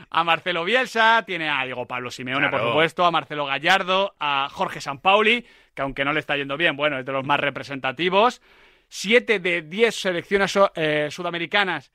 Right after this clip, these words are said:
Speaker 1: están dirigidas por técnicos argentinos.
Speaker 2: Y, y, y de hecho, eh, a mí me ha hecho gracia que, eh, empezaba la fase de clasificación Chile con el Toto Berizzo y el que la ha sustituido es Gareca, que también es
Speaker 1: También
Speaker 2: argentino.
Speaker 1: argentino, que hizo un gran papel con, con Perú. Muy buen nivel de, de los argentinos en
Speaker 2: Mm.
Speaker 1: este sentido, aunque también es verdad que aquí ojalá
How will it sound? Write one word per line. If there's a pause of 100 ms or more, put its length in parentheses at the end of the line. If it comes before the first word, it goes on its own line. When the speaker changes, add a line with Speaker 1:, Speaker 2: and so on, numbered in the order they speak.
(100)
Speaker 1:
están
dirigidas
por
técnicos
argentinos.
Speaker 2:
Y,
y,
y
de
hecho,
eh,
a
mí
me
ha
hecho
gracia
que,
eh,
empezaba
la
fase
de
clasificación
Chile
con
el
Toto
Berizzo
y
el
que
la
ha
sustituido
es
Gareca,
que
también
es
Speaker 1:
También
Speaker 2:
argentino.
Speaker 1:
argentino,
que
hizo
un
gran
papel
con,
con
Perú. (400)
Muy
buen
nivel
de,
de
los
argentinos
en
Speaker 2:
Mm.
Speaker 1:
este
sentido,
aunque
también
es
verdad
que
aquí
ojalá